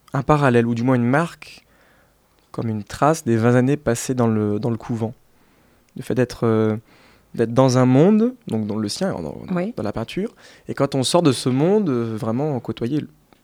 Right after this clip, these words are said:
Speaker 1: très peu de monde possible. Est-ce que c'est
Speaker 2: Oui.
Speaker 1: pas aussi peut-être un,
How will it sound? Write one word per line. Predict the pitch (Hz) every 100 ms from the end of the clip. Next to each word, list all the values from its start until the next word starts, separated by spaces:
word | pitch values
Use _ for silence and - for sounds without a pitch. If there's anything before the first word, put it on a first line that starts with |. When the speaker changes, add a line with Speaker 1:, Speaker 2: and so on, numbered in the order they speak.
| _
Speaker 1:
très | - 160
peu | 151 131
de |
monde | 123 135 127
possible. | - 117 - 113 120 _ _ _ _ _ _
Est-ce | 143
que | -
c'est | 170
Speaker 2:
Oui. | 170
Speaker 1:
pas | 139
aussi | 127 -
peut-être | 139 120 123 -
un, | 117 113 113